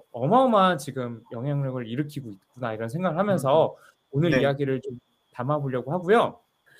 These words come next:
Speaker 2: 네.
Speaker 1: 그래서 이제 넷플릭스가 또 엄청나게 이제 전 세계적으로 좀 주목을 받고 있잖아요. 지금.
Speaker 2: 그렇죠. 오징어
Speaker 1: 네.
Speaker 2: 게임 때문에.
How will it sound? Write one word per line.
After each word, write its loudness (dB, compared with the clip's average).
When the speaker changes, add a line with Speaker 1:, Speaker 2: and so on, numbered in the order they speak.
Speaker 2:
네. 4
Speaker 1:
그래서 8
이제 0
넷플릭스가 4
또 -2
엄청나게 2
이제 -4
전 -4
세계적으로 -2
좀 -14
주목을 -2
받고 -8
있잖아요. -4
지금. -12
Speaker 2:
그렇죠. 2
오징어 8
Speaker 1:
네. 2
Speaker 2:
게임 -4
때문에. -6